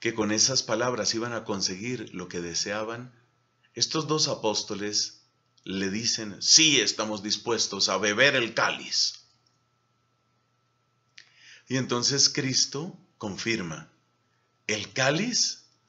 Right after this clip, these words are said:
lo beberéis, pero aquello de estar sentados a derecha e izquierda mía", es decir, muy cerca del poder, ese tema se lo dejamos a Papá Dios,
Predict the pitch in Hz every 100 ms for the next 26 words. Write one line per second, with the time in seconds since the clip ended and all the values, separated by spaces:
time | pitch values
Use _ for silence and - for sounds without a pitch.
0 | - 98 113 107 95 95 110 107 78 -
1 | - - _ _ _ _ - - - 147
2 | 151 147 139 185 208 220 170 - 160 156
3 | 160 131 - 151 139 123 104 - 107 95
4 | 110 135 - - - 92 85 - 110 107
5 | 98 98 87 78 92 113 110 110 95 -
6 | - - - 127 - 143 143 135 117 113
7 | 117 135 156 160 - _ _ _ - 214
8 | 214 175 160 196 202 202 214 - - _
9 | - - 156 127 117 107 123 123 117 -
10 | - 92 92 90 92 87 80 80 - -
11 | -